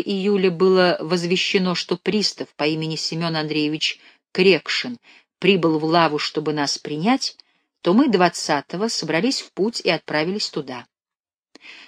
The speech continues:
Через несколько часов после нашего прибытия пристав прислал своего толмача со стрельцом на нашу сторону и велел спросить, готовы ли послы быть принятыми.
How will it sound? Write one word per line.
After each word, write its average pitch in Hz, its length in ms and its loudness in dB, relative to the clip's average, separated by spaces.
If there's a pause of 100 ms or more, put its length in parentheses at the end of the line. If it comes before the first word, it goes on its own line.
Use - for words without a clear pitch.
(120)
Через 220 220 4
несколько 269 360 2
часов 262 300 -2
после 233 300 0
нашего 220 360 2
прибытия 220 440 0
пристав 240 400 -4
прислал 226 400 0
своего 196 360 0
толмача 208 540 0
со 196 140 -4
стрельцом 180 560 -4
на 175 120 0
нашу 170 280 -4
сторону 233 500 -2 (380)
и 190 100 0
велел 233 240 6
спросить, 240 520 0
готовы 226 420 4
ли 226 100 6
послы 208 640 2
быть 202 300 -2
принятыми. 143 580 -4